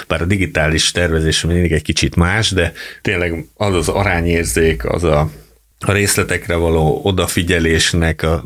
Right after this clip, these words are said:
a, az eszköze, ez, ez mind ott van egy betűtervezőnek a kezébe, úgyhogy amit a betűtervezésbe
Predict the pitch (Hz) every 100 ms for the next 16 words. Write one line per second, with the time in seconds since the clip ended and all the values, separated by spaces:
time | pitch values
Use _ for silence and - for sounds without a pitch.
0 | 107 92 82 85 85 - 98 90 - 85
1 | 80 87 82 - - - 92 92 101 98
2 | 101 90 85 80 90 76 78 76 76 78
3 | 76 73 76 78 76 76 76 82 87 98
4 | 98 95 87 87 82 - - - - 90
5 | 87 82 85 98 78 85 80 78 76 78
6 | 80 76 76